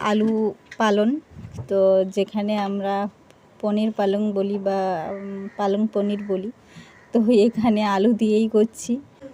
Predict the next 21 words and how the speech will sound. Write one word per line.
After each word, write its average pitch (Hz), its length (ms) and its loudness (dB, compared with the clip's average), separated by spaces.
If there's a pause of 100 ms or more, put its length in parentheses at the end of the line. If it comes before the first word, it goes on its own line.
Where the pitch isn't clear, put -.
(300)
তাই 220 220 2 (180)
পালন 214 400 2
আলুই 208 380 2
নাম 208 260 2
দেওয়া 202 220 0
হয়েছে। 226 460 0 (100)
তো 220 220 -6
এটা 202 220 -4
ভালোভাবে 208 560 -2
সেদ্ধ - 360 -8
হয়ে 208 280 0
গেলে 208 260 -6 (240)
তারপরে 190 560 -6 (800)
আমি 196 300 -6 (560)
বাটবো 202 600 0
আর 185 180 0
কি 202 180 -10 (500)
শিলে। 208 480 -4
আর 202 160 -6
এখানে 220 400 -2
দেখো, 214 320 -2